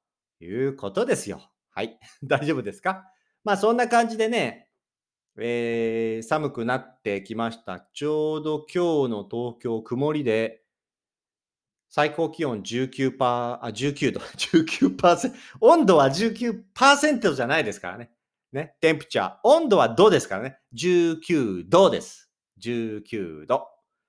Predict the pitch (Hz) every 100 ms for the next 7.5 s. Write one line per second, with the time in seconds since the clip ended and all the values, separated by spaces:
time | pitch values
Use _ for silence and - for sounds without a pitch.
0 | _ 123 113 175 226 262 214 214 135 120
1 | 139 151 123 104 90 82 - 262 - 170
2 | 135 - - _ 120 107 101 95 87 110
3 | 110 117 110 107 90 - 85 101 107 -
4 | - - 107 123 123 123 _ _ _ _
5 | 160 185 190 185 165 170 165 139 110 113
6 | 101 87 - 226 117 104 - 117 104 -
7 | 78 110 135 135 131